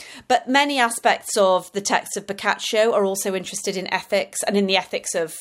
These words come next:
of women in the world as well. So there's lots of different strands of that, both in recent literature but also in older literature, because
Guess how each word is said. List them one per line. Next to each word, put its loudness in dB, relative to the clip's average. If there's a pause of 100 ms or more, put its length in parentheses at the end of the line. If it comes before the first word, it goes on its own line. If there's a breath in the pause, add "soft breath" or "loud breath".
(180)
of -4 (540 loud breath)
women 2
in -2
the 0
world 4
as -4
well. 2 (360 loud breath)
So 6 (340 loud breath)
there's -4
lots 2
of -6
different -4
strands 0
of -2
that, -4 (480 loud breath)
both 2
in -4
recent -2
literature -2
but -2
also 0
in -2
older 2
literature, -6
because -4